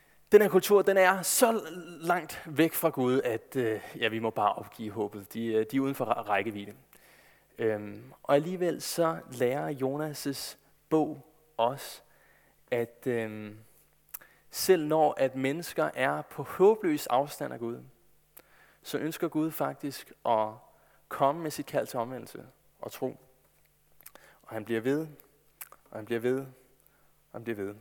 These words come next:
Der kommer en dag, hvor Gud, han vil fælde dom, også over den ondskab, som vi ser i vores verden i dag. Men der er Gud, noget Gud, han hellere vil, og det Gud hellere vil, det er at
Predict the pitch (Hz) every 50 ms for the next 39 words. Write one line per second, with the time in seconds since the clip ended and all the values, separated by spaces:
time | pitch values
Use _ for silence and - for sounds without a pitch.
0 | - _ _ _ _ _ _ _ _ _ _ _ - - - - - - - -
1 | _ _ - 175 - - 165 170 160 160 151 151 156 - - 139 139 139 139 139
2 | 131 - - _ - 135 131 123 117 120 127 - - 135 139 123 117 123 123 123
3 | 123 - - 127 113 110 - 131 127 127 - - 139 151 151 - 151 131 131 -
4 | 135 123 120 123 123 - - 127 117 113 - - 117 113 113 113 117 113 117 _
5 | - - - - 131 127 120 - - 113 110 107 104 107 120 120 - - - -
6 | - _ _ - - - - - _ _ - 110 104 101 107 - 120 120 117 -
7 | - - - 117 113 - 107 107 110 120 120 123 127 127 - 139 139 143 - -
8 | - - 135 127 127 131 131 - 135 131 120 127 123 - - - 143 139 143 143
9 | 139 131 - 113 110 - - - - - - - - - - _ - 117 - -
10 | 123 117 - 127 123 117 - 117 110 117 117 107 110 110 107 - - - 120 -
11 | - 104 101 104 113 113 117 117 - _ _ _ _ _ _ _ - 107 104